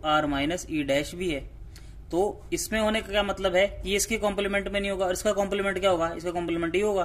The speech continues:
और इसका complement क्या होगा, e dash होगा। तो यानी कि एक्स किस में नहीं है,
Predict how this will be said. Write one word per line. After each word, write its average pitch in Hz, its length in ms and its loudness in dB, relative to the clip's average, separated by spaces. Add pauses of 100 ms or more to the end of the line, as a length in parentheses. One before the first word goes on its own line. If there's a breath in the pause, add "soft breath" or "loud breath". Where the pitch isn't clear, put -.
(380 loud breath)
और 160 120 -4
इसका 185 240 2
complement 202 480 0
क्या 190 120 4
होगा, 175 220 2 (120)
e 143 100 -2
dash 147 240 -2
होगा। 170 160 -4 (420 loud breath)
तो 190 60 0
यानी 185 240 4
कि 190 200 -8
एक्स 175 260 2
किस 202 220 -4
में 202 100 -2
नहीं 175 220 0
है, 202 120 -2